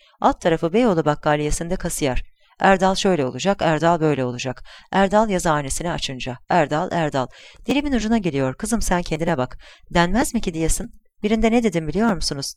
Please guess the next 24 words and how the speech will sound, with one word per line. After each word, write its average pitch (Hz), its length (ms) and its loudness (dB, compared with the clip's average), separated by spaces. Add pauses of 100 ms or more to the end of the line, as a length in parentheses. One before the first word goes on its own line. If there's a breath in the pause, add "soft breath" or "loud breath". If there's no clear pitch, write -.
Dedim 175 240 0
ki, 135 140 -4 (320 soft breath)
"Ayşe 214 340 4
abla 147 220 4
gözleriniz 190 580 0
çok - 220 -2
güzel," 135 300 0
dedim. 127 220 -10 (180)
Sahi 180 380 -2
sandı 131 340 -2
aptal. 123 340 -4 (320 soft breath)
"Bir 220 140 2
kurum, 185 340 -2
bir 180 120 0
kurum. 139 320 -4
Halbuki," 175 520 0 (400 soft breath)
Ayla, 185 320 2 (160)
"Maymun," 156 420 0
dedi. 123 160 -10 (280)
Nurcan, 165 400 -4 (160)
"Amane." 165 380 0 (960)
Otobüs 254 380 0
durağına 202 320 4
gelmişlerdi. 131 640 -2